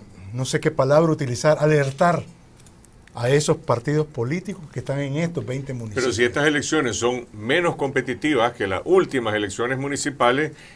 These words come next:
Speaker 2: que es lo previsible, que el Frente Sandinista va a gobernar, eh, un mayor número de municipios, más allá de esos ciento treinta y pico que mencionaste.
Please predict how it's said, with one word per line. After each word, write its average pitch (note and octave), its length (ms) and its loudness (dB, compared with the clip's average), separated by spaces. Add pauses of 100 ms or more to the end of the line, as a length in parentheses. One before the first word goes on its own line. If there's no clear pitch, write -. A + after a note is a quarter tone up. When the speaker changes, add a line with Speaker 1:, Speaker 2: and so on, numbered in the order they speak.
Speaker 2:
que G#2 120 -4
es F#2+ 80 -4
lo A2+ 160 -4
previsible, A#2+ 680 0
que F#2 60 -6
el E2+ 80 -6
Frente G#2 300 -6
Sandinista A2 720 -2
va F#2+ 460 2
a G#2+ 60 4
gobernar, G#2 760 -2 (340)
eh, F#2 440 -2
un A2 140 -8
mayor B2 320 -2
número A2+ 340 -4
de G#2+ 80 0
municipios, G#2 540 -6
más G2 160 -6
allá G#2 180 -4
de A2 100 0
esos G#2 240 -6
ciento A2 320 -8
treinta G2+ 280 -8
y F#2 40 -8
pico G#2+ 280 -8
que G2 100 -6
mencionaste. G2 600 -6